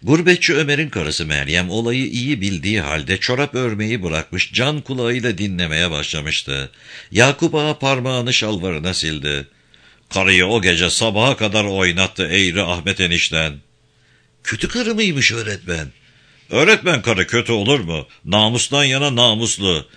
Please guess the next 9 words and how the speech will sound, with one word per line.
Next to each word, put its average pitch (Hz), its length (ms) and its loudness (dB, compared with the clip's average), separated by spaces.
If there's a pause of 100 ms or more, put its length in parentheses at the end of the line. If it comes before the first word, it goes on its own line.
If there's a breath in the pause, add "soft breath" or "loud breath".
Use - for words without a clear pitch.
(240 loud breath)
Senin 120 360 2
enişten 131 540 4
cebri 113 480 4
oynatıyor. 90 720 0 (460 loud breath)
Eğri 143 340 8
Ahmet'in 156 480 4
işi 156 260 4
hükümete 104 580 0
inat. 92 300 0